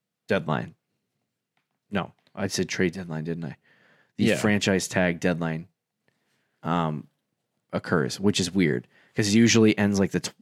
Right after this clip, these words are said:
Speaker 1: the day before tampering starts.
Speaker 2: Mm-hmm.
Speaker 1: So now players are gonna be franchise tagged while tampering. Um,
Speaker 2: <laughs>
Speaker 1: it's, I don't know. So, yeah, I think for Brady,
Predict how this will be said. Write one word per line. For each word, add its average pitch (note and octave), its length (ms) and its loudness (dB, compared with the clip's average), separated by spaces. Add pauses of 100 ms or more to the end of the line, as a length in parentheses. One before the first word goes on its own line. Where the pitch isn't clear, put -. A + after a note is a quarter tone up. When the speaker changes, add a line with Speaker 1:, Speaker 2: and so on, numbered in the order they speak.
Speaker 1:
the G#2 200 2
day G2 220 4
before F#2+ 540 2
tampering G2 460 -2
starts. A2 400 0
Speaker 2:
Mm-hmm. A#2 260 -2 (380)
Speaker 1:
So - 120 -6
now A2 200 2
players A2 340 2
are G#2+ 40 2
gonna G2+ 180 -2
be F#2+ 100 -2
franchise G2+ 580 0
tagged F#2 300 -2
while F2+ 320 2
tampering. F2 560 -4 (140)
Um, E2 560 -4 (100)
Speaker 2:
<laughs> - 760 -4
Speaker 1:
it's, - 300 -8 (140)
I F2+ 60 -4
don't E2+ 100 -2
know. D#3+ 160 -2 (540)
So, C3 420 6
yeah, A#2 340 6
I C3 120 4
think E3 300 4
for C#3+ 200 2
Brady, C3+ 640 4